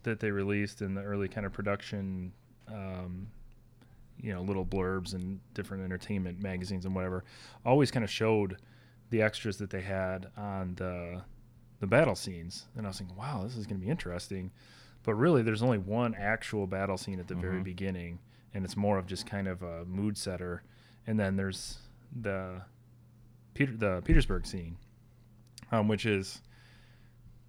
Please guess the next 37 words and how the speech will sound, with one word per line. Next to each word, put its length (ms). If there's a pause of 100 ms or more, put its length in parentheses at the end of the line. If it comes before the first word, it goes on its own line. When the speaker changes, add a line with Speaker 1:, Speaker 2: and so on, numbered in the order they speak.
(160)
Speaker 1:
le-, 160 (180)
I 80
agree, 260
Mary, 220
it's 80
so 140
powerful, 500
but, 220
you 100
know, 140
'cause 280
in 160
many 200
ways, 240
one, 260
like, 160
you 100
have 120
a, 240 (240)
the, 200
the 80
president, 560
w-, 240
like, 180
literally 340
traveling 400
through, 420 (1200)
I 100
don't 120
know, 140
not 380
long 280
after 220
the 80
battle 440 (720)
ended, 420 (560)
um, 440